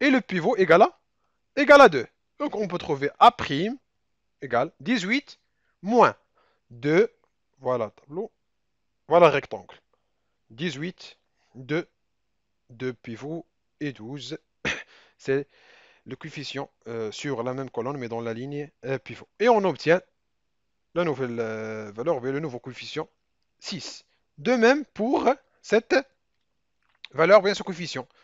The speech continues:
Donc on a zéro moins deux fois un divisé par deux.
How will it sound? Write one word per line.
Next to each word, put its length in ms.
Donc 120
on 120
a 80
zéro 440
moins 340
deux 300
fois 360
un 200
divisé 320
par 240
deux. 100